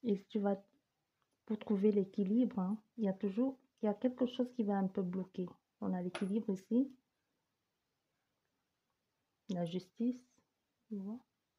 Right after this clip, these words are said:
Et ça va être un peu, ça va être compliqué. Tu vas, tu devras batailler, mais le, le truc, c'est que ça ne, ce, ça ne vient pas de, ça ne vient pas de toi, au fait. Ça vient d'ailleurs.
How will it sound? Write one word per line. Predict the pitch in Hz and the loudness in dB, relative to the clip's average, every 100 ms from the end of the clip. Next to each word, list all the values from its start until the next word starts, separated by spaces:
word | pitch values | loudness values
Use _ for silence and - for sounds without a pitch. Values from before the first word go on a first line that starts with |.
| _ _ _ _ _ _ | _ _ _ _ _ _
Et | 220 | -2
ça | 202 190 | 0 0
va | 208 | 0
être | 208 202 | 2 2
un | |
peu, | 202 220 - - | 2 2 -2 -2
ça | 208 | 2
va | 220 | 4
être | 220 | 4
compliqué. | - 220 214 202 - 202 | 6 6 6 0 4 4
Tu | 196 | 4
vas, | 202 208 | 4 4
tu | 202 208 | 4 4
devras | 208 208 196 | 4 6 4
batailler, | 190 185 202 240 | 4 4 8 12
mais | 247 208 | 12 10
le, | 196 202 - - - - | 6 4 2 -12 -20 6
le | 208 | 6
truc, | - 320 - | 6 2 4
c'est | 247 | 6
que | 254 262 | 6 4
ça | - 190 | 2 0
ne, | - - | 0 -4
ce, | - - 185 | -10 -2 -2
ça | - 208 | 2 4
ne | 190 | 4
vient | 175 208 254 | 6 10 10
pas | 247 254 | 10 4
de, | 240 202 180 175 _ _ _ _ _ | 4 4 4 -2 _ _ _ _ _
ça | - | 4
ne | 202 | 4
vient | 180 214 | 8 8
pas | 214 262 | 8 6
de | 240 214 | 4 4
toi, | - 196 175 | 0 0 0
au | |
fait. | 160 - 156 | -2 -4 -6
Ça | - 196 | -2 0
vient | 175 220 | 6 6
d'ailleurs. | 202 190 185 196 190 | 8 6 4 4 2